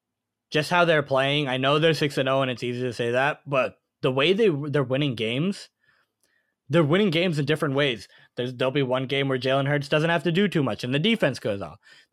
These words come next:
Then Jalen Hurts will throw for three hundred yards and two touchdowns, and then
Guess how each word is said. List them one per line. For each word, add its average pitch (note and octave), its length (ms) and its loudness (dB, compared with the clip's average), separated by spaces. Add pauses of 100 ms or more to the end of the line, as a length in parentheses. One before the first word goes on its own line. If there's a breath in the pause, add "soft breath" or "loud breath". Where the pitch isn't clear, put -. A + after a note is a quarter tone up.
Then C#3+ 180 2
Jalen E3 300 2
Hurts E3+ 220 2
will F3+ 120 2
throw F3+ 180 4
for F3+ 120 0
three F3 220 2
hundred F3 240 2
yards F3+ 240 2
and F#3 120 -2
two G3+ 140 0
touchdowns, D#3 500 2
and C3+ 100 2
then D#3+ 260 0